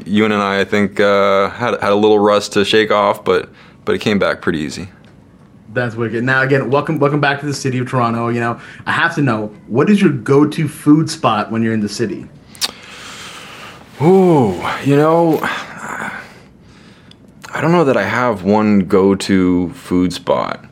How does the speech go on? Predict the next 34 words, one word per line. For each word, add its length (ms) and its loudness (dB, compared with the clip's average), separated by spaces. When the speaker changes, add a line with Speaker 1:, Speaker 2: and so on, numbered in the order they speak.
Speaker 1:
Um, 920 -4
there's, 260 -2
there's 200 2
so 180 2
much 320 2
great 240 0
food 260 0
in 80 -2
this 160 -4
city, 380 -2
you 80 -6
know. 260 -6
Uh, 600 -4
but 120 0
yeah, 140 2
I 40 0
don't, 140 -2
I 60 -4
don't 80 0
really 140 0
have 200 -2
one 240 0
go-to. 400 -4
Speaker 2:
Do 60 0
you 60 2
ever 100 2
hit 120 0
up 260 -4
Tidney's 300 -2
as 100 -10
soon 100 -6
as 160 -6
you're 80 -4
back? 340 -4